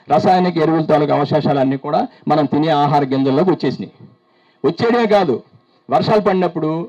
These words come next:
వరదలు వస్తున్నాయి, తుఫాన్లు వచ్చినప్పుడు ఈ పంట పొలాల్లో ఉన్న ఎరువులు, రసాయనిక ఎరువుల తాలూకా మందులన్నీ కూడా వరదలు కొట్టుకొని వచ్చి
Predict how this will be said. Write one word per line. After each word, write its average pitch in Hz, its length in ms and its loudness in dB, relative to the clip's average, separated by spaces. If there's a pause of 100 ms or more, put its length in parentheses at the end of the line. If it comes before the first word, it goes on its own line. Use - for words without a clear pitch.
వరదలు 185 220 0
వస్తున్నాయి, - 440 -6 (240)
తుఫాన్లు 196 300 0
వచ్చినప్పుడు 151 520 -6 (200)
ఈ 156 80 -2
పంట 165 240 0
పొలాల్లో 185 420 2
ఉన్న 160 140 -2
ఎరువులు, 170 340 0
రసాయనిక 160 440 0
ఎరువుల 147 200 -4
తాలూకా 135 300 -4
మందులన్నీ 147 520 0
కూడా 117 380 -4 (300)
వరదలు 165 260 0
కొట్టుకొని 165 380 -4
వచ్చి 262 360 -2